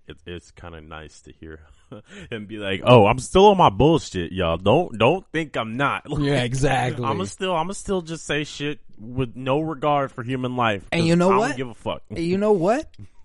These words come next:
Speaker 2: The way he did that, he went rap.
Speaker 1: Mm-hmm.
Speaker 2: Like, and we talked a lot about how Igor wasn't a rap album.
Speaker 1: Mm-hmm.
Speaker 2: Uh, this,
Speaker 1: That
Speaker 2: however,
Speaker 1: one rap album of the year.
Speaker 2: confidently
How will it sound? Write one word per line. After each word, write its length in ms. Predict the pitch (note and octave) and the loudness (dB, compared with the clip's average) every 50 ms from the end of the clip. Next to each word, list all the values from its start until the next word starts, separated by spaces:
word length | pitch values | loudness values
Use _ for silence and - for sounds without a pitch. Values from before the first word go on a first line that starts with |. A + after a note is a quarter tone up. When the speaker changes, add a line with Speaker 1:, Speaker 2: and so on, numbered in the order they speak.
| - - - - - - _ - | -20 -20 -20 -20 -20 -20 _ -18
Speaker 2:
The 160 | - C3+ B2+ | -14 -10 -10
way 240 | A#2 A2 - F3+ F#3+ | -6 -4 -2 0 0
he 140 | F#3+ F3+ F3 | 2 0 0
did 220 | D#3+ F3 F#3+ F#3+ | 2 2 2 2
that, 200 | G3 G#3+ G#3+ F3+ | 0 -2 -2 -4
he 140 | C#3+ B2+ C#3 | -4 -2 -2
went 200 | D3 D3 B2+ - - | 0 0 -2 -4 -6
rap. 340 | - - F2 - - - - - - - - - - - - | -8 -8 -8 -8 -10 -12 -16 -20 -20 -20 -20 -20 -20 -18 -16
Speaker 1:
Mm-hmm. 200 | G#2+ G#2+ G2 G#2+ | -16 -14 -10 -6
Speaker 2:
Like, 280 | - C3+ A#2+ A2+ - - - | -4 -4 -4 -6 -10 -12 -8
and 240 | C3 B2+ A2+ G#2+ - - | -8 -8 -6 -8 -10 -6
we 160 | B2 A#2+ A2+ | -6 -4 -2
talked 340 | - A2+ G#2 G2+ - - - | -2 -2 -2 -2 -4 -8 -10
a 60 | - G#2 | -8 -4
lot 320 | G2+ G2+ G#2+ A2 G2+ - - - - - | -2 -2 -2 -2 -4 -6 -12 -16 -16 -14
about 280 | - A#2 G2 G2 G2 G2 | -12 -10 -8 -8 -8 -6
how 200 | G2+ G2 G2 G2 | -6 -4 -4 -4
Igor 500 | F2+ A2+ A2 G2+ G2 G2+ G#2 G2+ G#2 G#2+ - - - - - | -4 -6 -4 -4 -2 -2 -2 0 0 0 0 -2 -4 -8 -10
wasn't 400 | - - F#2 G2+ G#2 - - F#2+ F#2 | -6 -2 -2 -2 -2 -2 -6 -10 -10
a 40 | |
rap 300 | G2 F#2+ - - - - | -10 -10 -10 -10 -6 -6
album. 320 | F#2 F2+ F#2+ F#2+ B2 D3 - - - | -6 -4 -4 -6 -6 -8 -8 -8 -8
Speaker 1:
Mm-hmm. 240 | G2 G2 F2 F2 F2 F2+ - - - - _ - - - - _ _ _ - - - - | -8 -8 -8 -10 -14 -16 -18 -20 -20 -20 _ -20 -20 -20 -20 _ _ _ -20 -14 -10 -10
Speaker 2:
Uh, 160 | - - - - - | -10 -10 -10 -14 -14
this, 340 | A2 G#2 D3+ G3+ - - | -4 -2 0 0 0 0
Speaker 1:
That 80 | - - - - | -2 -8 -10 -8
Speaker 2:
however, 380 | - G2 G2+ G#2 - C3+ C#3+ | -6 -4 -4 -2 -2 -2 -2
Speaker 1:
one 240 | C#3+ G#2 G2+ G2+ G2 | -2 -6 -10 -12 -12
rap 220 | F#2+ F#2 F2+ - | -12 -14 -12 -14
album 200 | F#2 F2+ F2+ F2+ | -14 -14 -14 -16
of 60 | F2+ F2 | -18 -18
the 60 | F2 | -20
year. 100 | F2 G2+ - _ _ _ _ _ _ _ | -20 -20 -20 _ _ _ _ _ _ _
Speaker 2:
confidently 720 | - - F3+ F#3 E3+ - - C#3 A#2+ F2+ G#2 G#2+ G#2+ A#2+ | 2 4 4 4 4 4 2 0 -2 -2 -4 -4 -2 -4